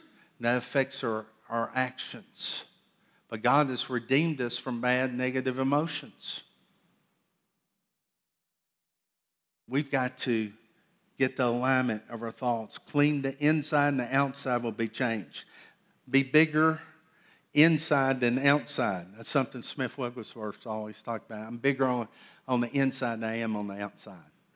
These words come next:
Oral Roberts talked about it. "I'm so much bigger on the inside than the outside." Well, you're bigger on the inside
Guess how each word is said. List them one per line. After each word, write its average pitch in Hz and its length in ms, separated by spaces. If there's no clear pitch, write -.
Oral 120 220
Roberts 117 420
talked 110 280
about 104 220
it. 90 60
"I'm 117 100
so - 160
much 139 300
bigger 131 260
on 120 100
the 113 100
inside 120 520
than 107 140
the 107 140
outside." 107 440
Well, 135 100
you're 156 140
bigger 160 360
on 135 120
the 120 120
inside 120 540